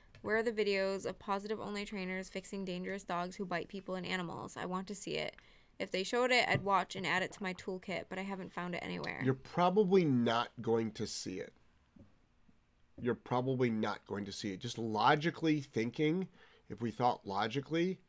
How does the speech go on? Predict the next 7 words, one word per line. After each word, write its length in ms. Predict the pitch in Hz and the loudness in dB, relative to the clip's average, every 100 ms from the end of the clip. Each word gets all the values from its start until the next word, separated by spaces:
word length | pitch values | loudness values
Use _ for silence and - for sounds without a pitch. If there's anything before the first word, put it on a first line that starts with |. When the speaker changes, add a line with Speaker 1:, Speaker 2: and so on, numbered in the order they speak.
| _ | _
Speaker 2:
you're 120 | 117 107 | -2 -2
not 280 | 107 - | -2 -4
gonna 180 | 110 98 | -6 -6
see 200 | - - | -8 -10
it. 180 | - - _ _ _ _ _ _ - | -12 -14 _ _ _ _ _ _ -6
Because 400 | 110 135 117 | 0 2 0
it, 140 | - | -2